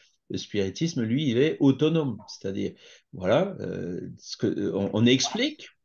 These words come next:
de façon claire, logique, rationnelle, euh, avec un sens philosophique et tout. Et ensuite, bah, c'est à chacun de, de, de façon autonome, bah, de décider comment se l'appliquer à soi-même, euh, à quel rythme, et cetera. Et, et c'est là l'autonomie,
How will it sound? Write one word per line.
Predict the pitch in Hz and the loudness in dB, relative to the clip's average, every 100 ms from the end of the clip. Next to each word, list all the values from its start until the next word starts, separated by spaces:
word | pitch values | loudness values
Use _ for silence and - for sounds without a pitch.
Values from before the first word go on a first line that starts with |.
| _ | _
de | 104 95 | -8 -4
façon | 98 107 95 104 | -2 -2 -2 -4
claire, | 98 113 113 131 131 | 0 4 6 6 4
logique, | 104 104 104 127 135 | 2 0 2 0 0
rationnelle, | - 107 - 95 101 85 101 113 | -4 -8 -4 -4 -2 -2 -2 -2
euh, | 101 98 98 | -2 -2 -4
avec | 98 95 | -4 -4
un | 98 | -6
sens | - 107 - | -4 -6 -6
philosophique | - 101 101 101 - 104 | -6 -4 -2 -4 -4 -6
et | 90 | -4
tout. | 123 160 269 - _ - - _ - | -2 -2 -4 -10 _ -20 -20 _ 0
Et | 110 | 2
ensuite, | 107 107 208 254 190 | 4 2 2 2 0
bah, | 110 | -2
c'est | - 104 | 0 -2
à | 95 | -2
chacun | - 98 101 180 233 | -2 -2 0 0 2
de, | 196 117 104 | 0 0 0
de, | 95 95 92 | 0 0 -2
de | 87 90 | -2 -6
façon | - 101 - 98 | -4 -6 -2 -2
autonome, | 92 98 98 185 190 | -2 -2 0 0 -2
bah, | 92 | -4
de | 87 | -4
décider | 87 92 - 87 95 104 143 160 156 107 - | -2 -4 -4 -6 -2 0 2 2 0 -2 0
comment | 101 101 110 | 0 0 -2
se | - | -2
l'appliquer | 90 90 92 90 101 | -2 -4 -6 -4 -4
à | |
soi-même, | 92 - 82 90 110 123 139 | -4 -6 -6 -4 -2 -2 -2
euh, | 95 92 | -4 -6
à | 90 | -6
quel | - 98 | 0 0
rythme, | 87 92 117 104 | 0 -2 -4 -6
et | 92 | -8
cetera. | - 85 85 95 - - - _ _ _ - | -6 -8 -6 -4 -4 -8 -20 _ _ _ -8
Et, | - 90 | -6 -6
et | |
c'est | 87 - | -6 -2
là | 98 135 | 2 4
l'autonomie, | 123 117 120 117 98 90 | 4 4 2 2 -2 -4